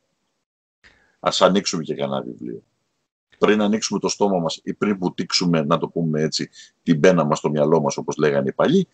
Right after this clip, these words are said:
ας ανοίξουμε και ένα βιβλίο. Ας ψάξουμε και ένα δεύτερο βιβλίο. Ας δεν σταυρώσουμε με ένα τρίτο βιβλίο. Και ας απαιτήσουμε αυτή η τρισάθλια χώρα που, ε, ε, που, ε, κάποτε, ε,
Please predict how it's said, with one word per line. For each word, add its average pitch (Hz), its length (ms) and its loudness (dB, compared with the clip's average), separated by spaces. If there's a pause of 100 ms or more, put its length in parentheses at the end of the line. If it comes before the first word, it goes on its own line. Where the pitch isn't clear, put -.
(180)
ας - 460 2
ανοίξουμε 78 520 -2
και - 100 -6
ένα 64 140 -2
βιβλίο. 60 460 -8 (460)
Ας - 220 -2
ψάξουμε 131 420 4
και 101 120 0
ένα 85 160 4
δεύτερο 76 400 0
βιβλίο. 64 440 -6
Ας 87 180 0
δεν 107 120 0
σταυρώσουμε 107 520 4
με 104 80 4
ένα 95 220 4
τρίτο 92 320 2
βιβλίο. 65 500 -6 (380)
Και - 100 4
ας 87 120 4
απαιτήσουμε 85 840 2 (520)
αυτή 85 720 2 (460)
η 87 100 -4
τρισάθλια 95 840 2
χώρα 71 460 -2 (920)
που, 92 180 2
ε, 113 220 6
ε, 82 300 0 (140)
που, 82 380 -6
ε, 76 160 -2 (140)
κάποτε, 82 760 0 (1000)
ε, 76 260 0